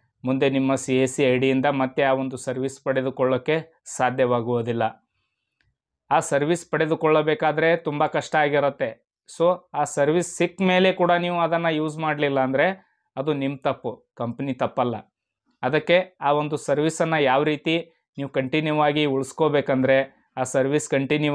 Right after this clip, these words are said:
ಆಗಿ ನಿಮ್ಮ ಒಂದು ಐ ಡಿಯಲ್ಲಿ ಇರಬೇಕಂದ್ರೆ ನೀವು ಅದರಿಂದ ಈ ಒಂದು ಪ್ರಾಬ್ಲಮಿಂದ ಸಾಲ್ವ್ ಮಾಡಿಕೊಂಡು ಕಂಟಿನ್ಯೂ ಆಗಿ ಆ ಒಂದು ಸರ್ವಿಸ್ ಆ್ಯಕ್ಟಿವ್ ಆಗಬೇಕಂದ್ರೆ ಏನು ಮಾಡ್ಬೇಕಂತ ಈ ಒಂದು ವಿಡಿಯೋದಲ್ಲಿ ತಿಳಿಸ್ಕೊಡ್ತೇನೆ. ಹಾಗೂ ಆ ಒಂದು ಸರ್ವಿಸ್ ಆದರೂ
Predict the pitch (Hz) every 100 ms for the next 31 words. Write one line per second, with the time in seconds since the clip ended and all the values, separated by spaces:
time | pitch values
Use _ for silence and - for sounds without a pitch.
0 | 143 143 143 139 139 139 123 123 143 143
1 | 139 135 123 131 143 135 131 131 131 -
2 | _ _ _ 127 135 147 160 _ _ _
3 | _ - 120 139 139 143 143 - _ _
4 | _ _ 135 139 135 135 139 135 135 -
5 | 127 131 143 143 143 143 - 135 131 139
6 | 139 135 135 139 139 139 139 _ - 127
7 | 131 139 139 135 131 143 147 127 131 135
8 | 120 127 127 135 - - 120 - 143 135
9 | 131 135 131 127 127 127 131 - 131 135
10 | 131 127 123 131 127 127 127 120 123 117
11 | 127 131 123 127 127 - 131 123 131 139
12 | - - _ _ _ - 135 156 165 139
13 | 143 143 143 - 135 151 151 143 147